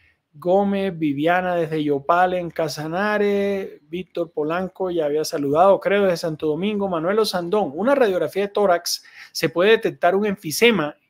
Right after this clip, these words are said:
y la budesonida con formoterol es un buen tratamiento para la epoc. La formoterol con budesonida usualmente es un buen tratamiento para el asma, no significa que no funcione para la epoc, pero ha ido perdiendo un poquito de espacio específicamente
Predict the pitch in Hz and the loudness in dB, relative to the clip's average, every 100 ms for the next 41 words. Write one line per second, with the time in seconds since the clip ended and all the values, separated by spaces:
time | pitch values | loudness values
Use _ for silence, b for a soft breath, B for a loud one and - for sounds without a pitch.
0 | _ 175 202 185 160 151 143 143 151 196 | _ -6 -4 0 0 0 -4 -6 -6 -4
1 | 208 202 175 151 156 151 135 135 185 180 | -4 -4 -8 -8 -8 -8 -8 -2 -2 -2
2 | 175 180 170 185 180 147 151 185 165 151 | -4 -4 -2 -2 -2 -4 -6 -4 0 0
3 | 139 123 208 233 - B B B B B | 0 2 2 2 -2 B B B B B
4 | B B B _ _ _ - 190 190 190 | B B B _ _ _ -2 2 4 2
5 | 185 - 196 196 196 196 208 240 240 226 | 0 -2 -2 -2 -2 -2 -2 -4 2 2
6 | 208 190 190 220 226 202 185 185 190 196 | 2 0 -4 -2 -2 -2 -6 -6 -6 -6
7 | 196 190 190 190 190 190 160 160 160 185 | -8 -6 -8 -4 -4 -4 -4 -6 -6 -2
8 | 170 151 185 214 220 175 160 180 175 147 | -2 0 0 -2 -6 -8 -8 -8 -8 -6
9 | 156 175 175 147 139 160 156 165 156 156 | -6 -4 -4 -8 -8 -10 -10 -8 -6 -6
10 | 147 139 139 226 240 - 156 143 139 143 | -4 -4 0 4 4 2 -8 -4 -4 -2
11 | 175 185 185 147 143 185 202 202 190 180 | -2 -4 -6 -10 -6 -4 -2 -4 -4 -8
12 | - 180 185 147 _ 180 165 190 170 - | -10 -8 -6 -6 _ -2 0 -2 -4 -4
13 | 170 - 262 233 202 180 226 208 208 | -4 -2 -4 -4 -8 -6 -6 -6 -10